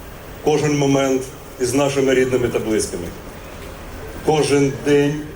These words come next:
коли наша земля залишається нашим, нашою. Ми навчилися бачити світ по-іншому, у відтінках мужності та, звісно, болю,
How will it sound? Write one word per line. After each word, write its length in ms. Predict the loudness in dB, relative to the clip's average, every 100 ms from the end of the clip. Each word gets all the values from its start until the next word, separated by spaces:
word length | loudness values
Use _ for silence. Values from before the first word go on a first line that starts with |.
| -4 2
коли 240 | 4 6
наша 380 | 4 2 0 -2
земля 520 | -2 0 4 4 2 -2 -12 -12 -14 -14 -12 -2
залишається 720 | 4 6 6 4 4 2 0
нашим, 320 | -2 -4 -6 -14 -16 -16 -14 -6
нашою. 440 | 0 0 0 -8 -12 -14 -14 -14 -12 -12 -12 -12 -12 -14 -14 -12 0
Ми 100 | 2
навчилися 600 | 4 4 4 4 4 2
бачити 420 | 2 2 0 0
світ 280 | 0 0 0
по-іншому, 540 | 4 4 4 -2 -6 -10 -12 -14 -14 -14 -14 -14 -14 -8 0
у 100 | 2
відтінках 600 | 2 2 4 4 4 2 0 -8 -12 -12 -8 2
мужності 800 | 6 6 6 4 2 2 0 -4 -4 -10 -14 -14 -14 -14 -14 -10 -2
та, 120 | 0
звісно, 500 | 2 2 2 2 0
болю, 360 | 4 4 4